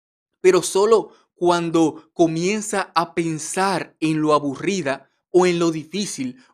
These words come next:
o en lo estresante que será realizar esa actividad, es que comienza a hacerse más fuerte la sensación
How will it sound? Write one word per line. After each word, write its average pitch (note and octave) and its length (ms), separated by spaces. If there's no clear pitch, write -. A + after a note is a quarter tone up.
o F#3+ 160
en F#3 140
lo F3 100
estresante E3+ 880
que C#3+ 120
será C#3 340
realizar D#3 600
esa E3+ 240
actividad, C3+ 640
es F#3 180
que G3 140
comienza E3+ 560
a - 20
hacerse D#3+ 480
más D3+ 340
fuerte E3 400
la C3+ 120
sensación D3 720